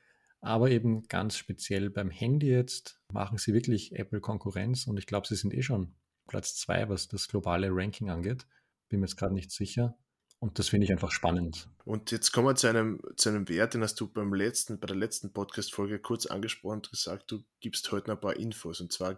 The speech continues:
Speaker 2: Geely oder Geely.
Speaker 1: Ja, ganz genau. Und ich habe genauso wenig Ahnung, äh, wie man das ausspricht, ob es jetzt Geely ist oder Geely, keine Ahnung. Ähm, aber was ich weiß, ist, dass eben zu hundert Prozent, also dass Volvo Cars Geely gehört, zu hundert Prozent.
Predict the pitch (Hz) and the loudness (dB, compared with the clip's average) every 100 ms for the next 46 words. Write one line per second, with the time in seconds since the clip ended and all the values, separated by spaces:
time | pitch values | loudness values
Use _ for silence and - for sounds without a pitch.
0 | - 110 123 107 82 62 87 85 113 120 | -6 -2 0 0 -2 -4 -6 -4 -2 0
1 | 101 82 82 - _ _ _ _ 180 104 | 0 -2 -6 -14 _ _ _ _ 6 8
2 | 95 92 - 113 95 98 95 107 - 98 | 8 4 4 4 6 4 4 0 0 0
3 | 90 92 104 95 98 98 95 104 101 - | 2 2 2 4 2 0 0 0 -2 -2
4 | 117 95 95 92 98 98 92 92 92 - | 0 0 0 2 4 4 4 2 0 -2
5 | - - 98 101 - - 104 120 101 101 | -4 -2 2 2 2 2 8 8 8 6
6 | 95 113 117 117 113 - 98 95 107 113 | 4 4 6 6 4 0 0 2 2 0
7 | - - - - _ 107 101 104 110 - | -6 -20 -20 -20 _ 2 2 4 2 2
8 | 110 120 110 131 131 - 110 110 - 110 | 6 6 6 2 0 2 4 4 4 0
9 | - 101 - 98 95 95 107 120 107 98 | 2 0 2 4 4 4 0 0 2 4
10 | 113 104 101 - 95 95 - - 127 101 | 2 2 0 2 2 0 -4 -10 -6 -4
11 | 90 87 - 92 98 101 - 95 98 - | -4 -6 0 2 4 0 0 0 0 -2
12 | - - - 143 147 120 123 120 - 104 | -10 -10 -2 0 2 2 2 -2 -2 0
13 | 101 - - 120 120 | 0 -2 2 2 2